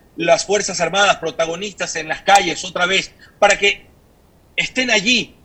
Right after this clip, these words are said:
para que su presencia sea un efecto disuasivo o disuasorio, para que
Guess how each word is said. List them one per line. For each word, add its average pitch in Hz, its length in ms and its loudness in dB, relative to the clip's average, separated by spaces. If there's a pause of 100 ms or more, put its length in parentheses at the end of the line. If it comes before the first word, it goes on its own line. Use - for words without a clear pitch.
para 180 160 2
que 175 120 -2
su 202 200 -6
presencia 196 680 -2
sea 214 160 2
un 220 140 -2
efecto 214 420 -4
disuasivo 196 1000 -4 (260)
o 175 100 -2
disuasorio, 208 600 2
para 196 200 4
que 175 260 -4